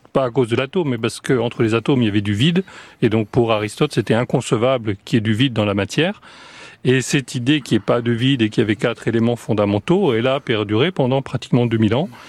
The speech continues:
Et il a fallu les premières approches scientifiques, et en particulier de Lavoisier, qui était très quantitative,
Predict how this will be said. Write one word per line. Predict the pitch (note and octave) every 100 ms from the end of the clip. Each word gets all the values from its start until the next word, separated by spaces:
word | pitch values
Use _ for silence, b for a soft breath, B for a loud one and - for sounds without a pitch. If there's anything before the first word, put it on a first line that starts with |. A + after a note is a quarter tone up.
| B B
Et | A#2
il | A2+ A#2+
a |
fallu | A#2 A2+ A#2 D3+
les | A#2
premières | - C3 A2 A#2 B2 A#2+ A#2 G#2
approches | G#2+ - C3 -
scientifiques, | - G#2+ - F#2 C#3 E3 -
et |
en | G2+
particulier | A2+ G#2 - B2 A#2+
de |
Lavoisier, | G#2 G2 G2+ G2+ A#2+
qui | -
était | G#2+ A#2
très | B2
quantitative, | A#2 A2 - A2+ - F3